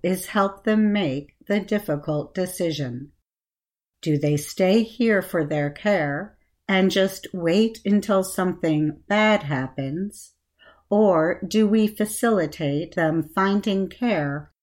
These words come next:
out of state? The stories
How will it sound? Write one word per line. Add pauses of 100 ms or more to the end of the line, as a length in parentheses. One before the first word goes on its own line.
(140)
out
of
state? (1400)
The
stories